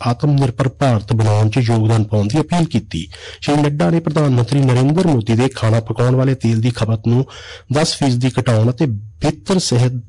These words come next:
ਤੇ ਇੱਕ ਮਜ਼ਬੂਤ ਰਾਸ਼ਟਰ ਲਈ ਸੰਤੁਲਿਤ ਖੁਰਾਕ ਅਪਣਾਉਣ ਦੇ ਸੰਦੇਸ਼ ਨੂੰ ਵੀ ਦੁਹਰਾਇਆ।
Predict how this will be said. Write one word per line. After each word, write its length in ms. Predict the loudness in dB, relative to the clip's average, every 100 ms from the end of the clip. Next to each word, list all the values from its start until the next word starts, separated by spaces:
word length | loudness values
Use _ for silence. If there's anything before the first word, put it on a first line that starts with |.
| -4
ਤੇ 120 | -2
ਇੱਕ 260 | 0 -2 0
ਮਜ਼ਬੂਤ 480 | 0 2 0 0 0
ਰਾਸ਼ਟਰ 380 | -2 -2 -2 0
ਲਈ 140 | 2 0 -4 -18 -12
ਸੰਤੁਲਿਤ 760 | -4 0 0 0 0 0 -2 -6
ਖੁਰਾਕ 380 | 0 2 2 0
ਅਪਣਾਉਣ 260 | 2 2
ਦੇ 140 | 2 2
ਸੰਦੇਸ਼ 540 | 2 0 2 2 0
ਨੂੰ 120 | 0
ਵੀ 80 | 0
ਦੁਹਰਾਇਆ। 540 | 0 0 0 -2 -6